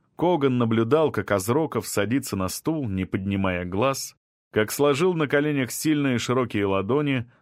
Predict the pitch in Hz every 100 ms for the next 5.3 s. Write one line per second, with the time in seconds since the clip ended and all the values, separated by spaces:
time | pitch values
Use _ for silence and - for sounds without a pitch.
0 | _ - 90 87 98 98 101 139 139 123
1 | 110 - - 113 - 110 95 113 90 -
2 | - - - _ _ _ - 113 139 233
3 | 185 160 123 175 139 131 117 104 104 98
4 | 151 147 107 98 - 110 - 104 104 95
5 | 85 82